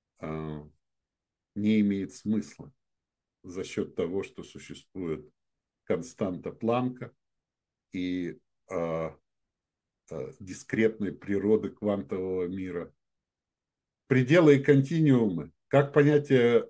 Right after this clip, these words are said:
предела и непрерывности связаны с интегральным исчислением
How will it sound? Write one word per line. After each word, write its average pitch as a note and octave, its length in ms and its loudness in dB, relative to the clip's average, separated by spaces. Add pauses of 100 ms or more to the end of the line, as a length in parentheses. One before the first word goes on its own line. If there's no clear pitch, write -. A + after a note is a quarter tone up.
предела A#2 640 6
и G#2+ 240 0
непрерывности A#2+ 800 -2
связаны G#2+ 480 -2
с G#2+ 140 -10
интегральным G2+ 640 0
исчислением A2 640 -4